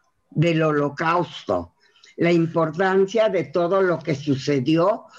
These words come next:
durante la Segunda Guerra Mundial. De veras admiro muchísimo que ustedes sigan haciendo documentales, que pasen noticias, que nos sigan diciendo lo que de veras, de veras sucedió allá.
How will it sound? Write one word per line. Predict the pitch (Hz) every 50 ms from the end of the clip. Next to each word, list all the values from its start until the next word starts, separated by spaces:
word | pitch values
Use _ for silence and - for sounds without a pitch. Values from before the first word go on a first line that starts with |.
| - - - -
durante | - 135 147 143 143 139 135 131 151 147
la | 143 143 143 139
Segunda | 160 151 143 143 156 160 156 165 156
Guerra | 143 147 143 143 156 143
Mundial. | 135 131 123 127 127 127 127 120 123 127 127 - - - - - - - _
De | - 143 151 160 156 147
veras | 180 196 208 240 240 240 196
admiro | 170 160 139 147 170 185 196 202 196 185
muchísimo | 165 151 143 139 135 - - 180 175 175 190 202 208 233 254 254 - _ - - - - _ -
que | - 156
ustedes | 131 135 135 196 196 190 196 190 190
sigan | - 180 185 175 185 175 170
haciendo | 160 151 139 151 170 165 165 165 170 160
documentales, | 143 143 135 135 - 131 131 139 139 147 135 135 175 170 170 175 190 208 214 - - - - - - - - - -
que | - 170 151 131
pasen | 147 - - 190 202 220 214 - 226 196 170 165
noticias, | 156 147 135 139 - 165 165 165 160 - - 208 226 233 - - - - - - - _
que | - 196 175
nos | 180 190 190 175 - -
sigan | - - - 233 233 247 233 240 233 208 208 180
diciendo | 160 147 131 143 - 175 185 185 185 190 208 214 233 254 254 - - - - - -
lo | 165 165 160 156 156
que | 156 151
de | 135 147 147
veras, | 139 156 170 185 196 214 220 208 196
de | 170 151 135 131 131
veras | 131 147 156 165 165 156 -
sucedió | - 139 123 - - 123 131 107 139 135 139 135 131
allá. | 127 123 110 113 113 - - - _